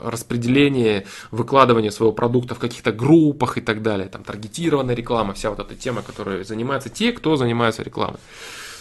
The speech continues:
Вот так вот. Ну, одно другому не мешает.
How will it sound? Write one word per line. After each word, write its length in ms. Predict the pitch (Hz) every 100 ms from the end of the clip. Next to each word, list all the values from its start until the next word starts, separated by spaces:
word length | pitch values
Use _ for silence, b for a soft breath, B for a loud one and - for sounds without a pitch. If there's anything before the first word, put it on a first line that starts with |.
| B B B B _ -
Вот 180 | 104 101
так 180 | 92
вот. 100 | - - _ _ _ _ _ _ _ _ _ _ b b b b 156 156 - _ - - -
Ну, 500 | - - 113 127 156
одно 200 | 180 196
другому 320 | 185 185 170
не 80 | 160
мешает. 420 | 170 165 151 -